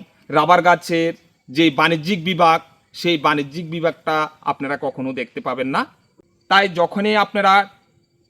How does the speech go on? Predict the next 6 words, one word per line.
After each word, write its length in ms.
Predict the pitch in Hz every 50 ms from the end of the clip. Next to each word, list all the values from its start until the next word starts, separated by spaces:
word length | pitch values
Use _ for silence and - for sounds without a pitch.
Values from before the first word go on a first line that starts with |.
| _ _ _ _ _ _ _ _ _ _ _ _ -
ট্রেপার 300 | 180 170 - 196 185 190 180 196 190
নির্বাচন 380 | 185 165 165 160 - - 160 147 135
করবেন, 360 | - - - 131 139 131 139 185 220 _ _ _ _ _ _ _ _ _ _ _ -
অর্থাৎ 420 | 151 151 - - 160 156 160 156 - - 135 147
রাবার 260 | 147 156 170 175 175
গাছ 200 | 180 185 165 -